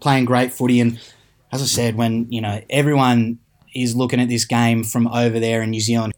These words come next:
who isn't a Hurricanes fan and is saying, "That's actually pretty crook, that refereeing is appalling," you know, you know something's going on. Yeah, as you said, the Canes were deleting comments off their Instagram page because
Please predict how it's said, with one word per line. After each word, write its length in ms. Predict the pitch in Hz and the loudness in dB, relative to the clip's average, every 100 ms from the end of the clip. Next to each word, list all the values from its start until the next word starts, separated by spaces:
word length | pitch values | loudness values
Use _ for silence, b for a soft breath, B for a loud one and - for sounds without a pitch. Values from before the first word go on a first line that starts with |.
| 127 | -4
who 80 | |
isn't 280 | 135 127 131 | 0 0 0
a 40 | 123 | 0
Hurricanes 600 | 123 117 - 120 113 - | 0 -2 -2 -2 -2 -2
fan 240 | 120 113 | -2 -2
and 100 | 110 | -2
is 120 | 107 - | -4 -2
saying, 260 | 117 110 | -2 -2
"That's 200 | 107 117 | -2 -4
actually 280 | 113 107 120 | -4 -4 -6
pretty 220 | 110 117 104 | -6 -6 -8
crook, 360 | - 147 147 | -4 -2 0
that 180 | 139 117 | -2 -2
refereeing 480 | 127 123 120 120 113 | -2 -2 0 0 0
is 100 | 107 | -2
appalling," 520 | 107 123 123 123 120 B B B B B B | -2 0 2 2 0 B B B B B B
you 100 | 113 | -8
know, 100 | 107 | -6
you 200 | 95 110 | -4 0
know 180 | 127 135 | 2 4
something's 400 | - 117 113 117 | 2 0 -2 -2
going 300 | 113 107 104 | 0 0 0
on. 180 | 107 107 | 0 2
Yeah, 240 | 117 110 107 - | 0 0 -4 -10
as 240 | 147 147 | 0 0
you 80 | 127 | 2
said, 240 | - 139 117 | 0 0 0
the 60 | |
Canes 500 | 113 147 143 143 139 | -4 0 2 2 0
were 220 | 127 120 | 0 0
deleting 600 | 107 110 120 123 143 156 | 0 0 2 2 2 2
comments 460 | 143 - 147 170 - | 0 0 2 2 0
off 140 | 139 135 | -2 0
their 100 | 127 | 2
Instagram 540 | 127 139 143 139 139 | 2 0 0 2 0
page 340 | 139 143 143 | 0 0 0
because 380 | - 123 131 117 | -6 0 0 0